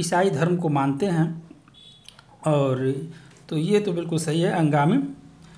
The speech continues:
अंगामी ये है नागालैंड में। ठीक,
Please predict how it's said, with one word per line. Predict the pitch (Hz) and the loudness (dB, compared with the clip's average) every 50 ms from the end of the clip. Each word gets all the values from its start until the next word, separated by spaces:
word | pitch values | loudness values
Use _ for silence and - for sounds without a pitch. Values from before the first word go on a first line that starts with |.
| - - - - - - - - - | -20 -20 -20 -20 -20 -20 -10 -4 0
अंगामी | 170 170 165 165 160 165 185 202 214 226 226 220 - | 2 4 4 6 6 6 4 4 4 2 2 0 -2
ये | 170 175 175 175 | 0 2 2 4
है | 160 170 180 196 196 196 196 - | 4 4 2 2 0 -2 -2 -2
नागालैंड | 165 147 143 131 127 123 120 113 113 113 113 110 | 0 0 0 0 0 -2 -4 -4 -4 -6 -6 -6
में। | 113 123 - - - - | -8 -10 -10 -12 -6 -4
ठीक, | 202 226 226 226 | -4 -4 -4 -6